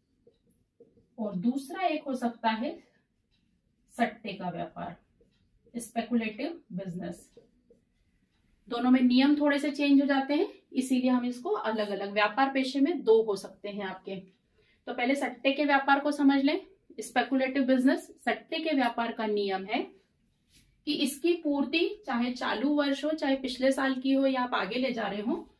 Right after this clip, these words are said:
केवल सट्टे के व्यापार के लाभ में से,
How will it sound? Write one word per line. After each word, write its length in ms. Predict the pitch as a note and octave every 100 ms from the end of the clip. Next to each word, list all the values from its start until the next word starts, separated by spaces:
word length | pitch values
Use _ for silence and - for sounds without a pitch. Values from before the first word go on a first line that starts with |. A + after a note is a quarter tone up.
| - - _ _ _
केवल 460 | D4 C4+ A#3 F#3+ F3+ - _ _ _ _ _ _ _ A#4 _ _ - _ _ _ _ _
सट्टे 580 | - B3 - - D4+ D4+
के 260 | - C#4
व्यापार 520 | C#4 A3 G#3+ A3+ A3+ A3+
के 240 | - C4
लाभ 380 | A#3 E3 E3 F3+
में 120 | F3+
से, 280 | E3+ - F#3+